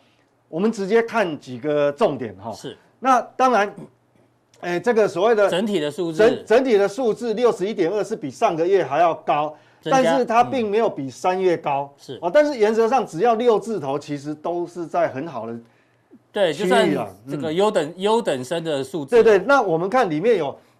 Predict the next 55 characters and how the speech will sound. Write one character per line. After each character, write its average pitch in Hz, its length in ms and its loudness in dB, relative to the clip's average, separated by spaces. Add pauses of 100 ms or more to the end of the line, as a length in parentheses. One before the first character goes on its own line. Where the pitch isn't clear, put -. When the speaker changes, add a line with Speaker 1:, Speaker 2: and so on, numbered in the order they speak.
Speaker 1:
这 285 80 -2
个 247 80 2
是 247 100 0
美 170 180 0
国 139 200 -4
的 143 100 -6
哈， 139 80 -6
我 131 140 -8
们 180 260 -10
几 165 160 -6
个 185 100 0
重 208 280 0
要 202 120 2
数 202 220 -2
字， - 0 -
就 196 180 -2 (200)
一 247 100 -8
个 233 160 4
新 269 180 -4
订 262 160 0
单。 226 160 4
Speaker 2:
新 175 40 -2
订 165 80 -8
单。 170 200 -6 (380)
Speaker 1:
新 294 200 -4
订 311 120 2
单， 294 240 4
你 190 100 -4
看 262 160 0
哦， 226 160 4
它 240 140 -4
从 214 220 -4
六 247 220 4
十 214 40 2
四 254 260 -6
点 160 300 -2
三 226 400 0 (300)
Speaker 2:
是。 113 240 -16
Speaker 1:
跳 233 200 4
到 226 120 8
六 214 180 6
七， 185 240 -8
其 170 200 -12
实 139 300 -10
还 - 280 -12
是 156 120 -10
非 156 160 -6
常 131 140 -4
漂 147 220 -2
亮。 - 20 -6
Speaker 2:
非 120 60 -6
常 113 100 -6
好。 87 80 -20 (100)
嗯。 190 260 -10 (160)
Speaker 1:
哦， 135 200 -10